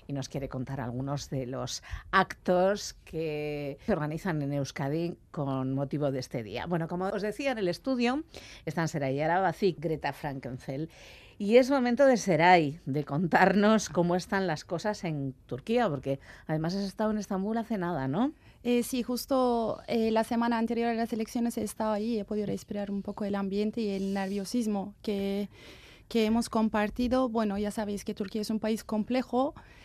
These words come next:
Speaker 2: eh, no es tan fácil resumir, eh, qué, qué ha sido realmente, qué ha pasado. Sobre todo yo creo que, bueno, esta semana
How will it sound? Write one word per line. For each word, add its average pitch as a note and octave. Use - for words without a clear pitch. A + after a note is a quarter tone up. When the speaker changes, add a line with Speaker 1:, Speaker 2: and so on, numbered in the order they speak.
Speaker 2:
eh, G3+
no B3
es B3+
tan A#3
fácil A#3+
resumir, A#3+
eh, G3+
qué, C4
qué B3+
ha A#3+
sido A#3
realmente, A3
qué B3+
ha A3+
pasado. A#3
Sobre B3
todo C#4
yo C4
creo C4+
que, D4+
bueno, A#3+
esta A#3
semana C4